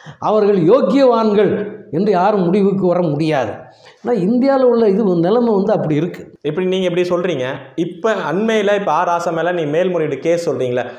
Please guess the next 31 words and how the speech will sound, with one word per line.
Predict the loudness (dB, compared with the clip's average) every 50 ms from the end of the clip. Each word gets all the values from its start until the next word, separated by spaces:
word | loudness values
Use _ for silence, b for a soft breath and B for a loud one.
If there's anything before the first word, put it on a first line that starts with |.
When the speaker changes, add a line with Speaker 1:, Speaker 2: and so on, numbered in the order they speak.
| B B B
Speaker 2:
அதுல | -4 -2 0 0
அவர் | 0 0
உறுதியா | 0 0 -2 -2 -2 -2 0 0 0 0 0 -2
தண்டிக்கப்படுவார்னு | -2 -2 -2 -4 -4 -2 -4 -4 -2 -2 -2 0 0 0 -2 -2
உங்களுக்கு | -2 -2 -2 -2 -2 -2
நம்பிக்கை | -4 -4 -4 -4 -2 -2 -2 -2
இருக்கா? | -2 -4 -4 -4 -4 -4 -6 -8 -12 -16 -20 -20 -20 _ _ _ _ _ b b b b b b -4
ஏன்னா, | -4 -2 -2 -2 -2 -4 -4
அவரு | -2 -2 0 0 0 -2 -2 -4 -4 -4
இன்னும் | -4 -4 -2 -2
அடிக்கடி | -2 -2 -2 -2 -2 0 0
ஒரு | 0 0 0
வார்த்தை | 0 -2 -2 -4 -6 -4
சொல்லுவாரு, | -4 -2 -2 -2 -2 -4 -6 -10 -16 -20 -20 _ -14
"நானே | -8 -6 -4 -2 -2 -2 -2 -2 -2 -2
வாதாடினேன், | -2 -2 -2 -2 -2 -2 -4 -4 -4 -4 -6 -6 -8 -10 -14 -18 -20 -20 _ _ _ _ _ _
எனக்கு | -8 -6 -6 -6 -6 -6 -4
யாருமே | -4 -2 -2 -2 -2 -2 -2 -4 -4 -4 -4
வாதாட | -4 -6 -4 -4 -4 -2 -2 -4 -4 -4 -4
வரவே | -4 -4 -2 -2 -2 -2 -2 -2
இல்ல." | -2 -4 -4 -6 -6 -8 -14 B B B B B
அப்படி | -6 -6 -4 -2 -2 -2 -2 -2 -2 -2
இவ்வளோ | -2 -2 -2 -2 0
தைரியமா | 0 0 0 0 -2 -2 -2 -2 -4 -2 -4
சொல்ற | -4 -2 -2 -2
அவரு, | -2 -2 0 -2 -2 -2 -2
இதுல | -4 -2 -2 -2
தண்டிக்கப்படுவார்னு | -2 -2 -4 -4 -4 -4 -4 -2 -2 -2 -2 -2 -2 -2 -2
உங்களுக்கு | -2 -2 -2 -4
நம்பிக்கை | -4 -4 -6 -6 -4 -4 -4
இருக்கா? | -4 -4 -6 -6 -6 -8 -12 -18 -20